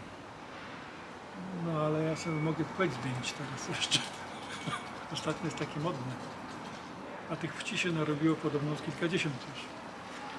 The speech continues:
W zależności ko-, co komu tam, e, się zamarzy, to sobie może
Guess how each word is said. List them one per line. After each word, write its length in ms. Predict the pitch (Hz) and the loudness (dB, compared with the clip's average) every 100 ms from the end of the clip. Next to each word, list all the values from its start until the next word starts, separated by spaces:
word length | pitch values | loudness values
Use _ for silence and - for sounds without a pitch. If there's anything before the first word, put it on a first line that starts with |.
| - - - - - | -8 -8 -6 -4 0
W 40 | |
zależności 580 | 156 147 139 160 - 165 | 2 4 4 2 2 2
ko-, 200 | - 175 - - - | 6 6 4 0 0
co 80 | 165 | 0
komu 280 | 165 156 151 - | 2 2 2 2
tam, 100 | 151 156 151 - - - - - - - - - - - - - - - 170 | 2 2 0 -4 -4 -4 -4 -4 -4 -4 -4 -4 -4 -4 -4 -4 -4 2 4
e, 760 | 156 156 156 156 156 - - 165 | 6 6 6 6 4 2 2 6
się 120 | 156 | 8
zamarzy, 500 | 175 202 175 131 190 185 - - - - - - - - - | 10 12 12 12 8 6 2 2 4 2 4 4 4 6 6
to 140 | 185 | 8
sobie 220 | 214 170 160 | 8 8 10
może 400 | 151 147 170 | 8 10 10